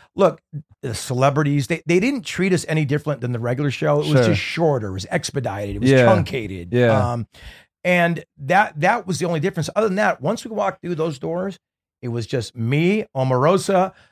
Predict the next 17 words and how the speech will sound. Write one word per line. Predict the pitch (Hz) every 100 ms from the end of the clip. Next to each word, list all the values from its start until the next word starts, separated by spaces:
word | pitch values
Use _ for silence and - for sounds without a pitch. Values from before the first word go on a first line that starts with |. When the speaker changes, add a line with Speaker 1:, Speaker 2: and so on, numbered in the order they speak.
| _ 123
Speaker 1:
uh, | 120
Keisha | 117 180 175 165
Knight | 143 -
Pullum, | 180 190 185 190 -
who | 123
was | 131 107 -
Rudy | 131 165 175
from | 175 147 135
Cosby | 127 143 135 139
Show. | 147
You | 135
guys | 113 95
probably | 98 92
don't |
remember. | 98 98 101 -
Uh, | 117 113 110 - _ _ _ _ -
uh, | 139 131 123